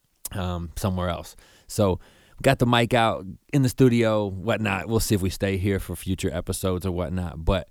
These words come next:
uh, it's a beautiful thing to come out there live and direct to all you podcast folks. So, um, who am I?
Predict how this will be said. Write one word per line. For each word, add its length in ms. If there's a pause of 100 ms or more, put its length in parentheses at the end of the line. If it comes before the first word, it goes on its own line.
(280)
uh, 200
it's 100
a 40
beautiful 320
thing 320
to 200
come 340 (420)
out 200
there 180
live 300
and 100
direct 300
to 120
all 140
you 160
podcast 680
folks. 500 (100)
So, 460 (480)
um, 240
who 180
am 100
I? 280